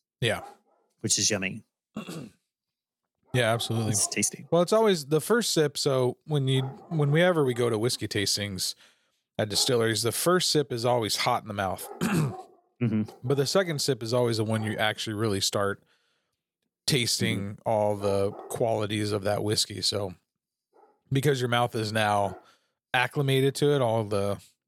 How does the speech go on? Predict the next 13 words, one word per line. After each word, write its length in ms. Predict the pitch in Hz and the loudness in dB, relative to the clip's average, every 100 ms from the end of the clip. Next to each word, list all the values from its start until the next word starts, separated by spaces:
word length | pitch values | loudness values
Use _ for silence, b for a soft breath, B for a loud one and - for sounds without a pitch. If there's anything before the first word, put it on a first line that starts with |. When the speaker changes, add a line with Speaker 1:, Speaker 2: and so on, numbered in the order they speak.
| - | -10
Speaker 1:
it's 140 | 101 - | -4 0
kind 200 | 135 117 | 0 -2
of 160 | 107 | -2
dulled 400 | 113 110 117 117 | 0 2 2 0
because 260 | 110 117 107 | -2 -2 -2
you've 140 | 98 101 | -2 0
already 220 | 98 95 | 0 0
hit 180 | 117 104 | 0 -2
it 120 | 101 | -2
with 140 | 104 | -4
something 280 | - 104 104 | -4 -6 -6
really 360 | 98 98 98 95 - _ _ _ _ _ - | -4 -2 -2 -4 -10 _ _ _ _ _ -4
Speaker 2:
Mm-hmm. 840 | 113 98 90 - _ - 196 175 | -2 -2 -6 -12 _ -2 2 2